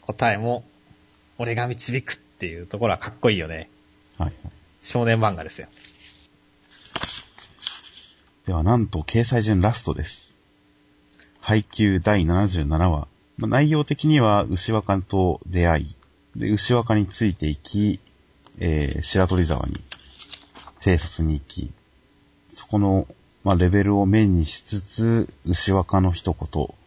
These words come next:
Speaker 2: まあ、青葉城西を馬鹿にされたことで、日向くんがブチギレと。
Speaker 1: うん。
Speaker 2: ブチギレて、威圧感を放ちつつ、飛んできたボールを、牛若先輩の前で取るという。そして宣戦布告。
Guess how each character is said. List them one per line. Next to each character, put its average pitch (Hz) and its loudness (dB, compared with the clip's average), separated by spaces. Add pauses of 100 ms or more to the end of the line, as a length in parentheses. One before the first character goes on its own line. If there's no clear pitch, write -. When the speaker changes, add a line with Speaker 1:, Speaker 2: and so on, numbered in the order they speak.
Speaker 2:
ま 120 -4
あ、 - -4
青 131 2
葉 107 0
城 98 -2
西 98 -2
を 95 0
馬 101 -2
鹿 107 -2
に 98 -2
さ 104 -4
れ 95 -2
た 98 -8
こ 98 -10
と 98 -4
で、 80 -4
日 69 -6
向 92 -2
く 82 -6
ん 85 -2
が 98 0
ブ 82 -6
チ 78 -10
ギ 78 -4
レ 67 -6
と。 71 -12 (580)
Speaker 1:
う 117 -12
ん。 101 -14 (880)
Speaker 2:
ブ 98 -6
チ 90 -6
ギ 95 2
レ 82 4
て、 73 -4 (180)
威 92 2
圧 90 -2
感 78 -2
を 76 -6
放 82 -2
ち - -10
つ - -20
つ、 90 -4 (880)
飛 - -2
ん 104 2
で 101 2
き 90 -8
た 82 -2
ボ 85 2
ー 85 0
ル 80 -2
を、 80 -2 (340)
牛 92 -4
若 101 -4
先 95 -4
輩 95 0
の 92 0
前 95 2
で 80 -4
取 87 0
る - -14
と - -10
い 73 -6
う。 - -12 (500)
そ 95 -4
し 92 -4
て 104 0
宣 90 -2
戦 73 -4
布 - -16
告。 - -14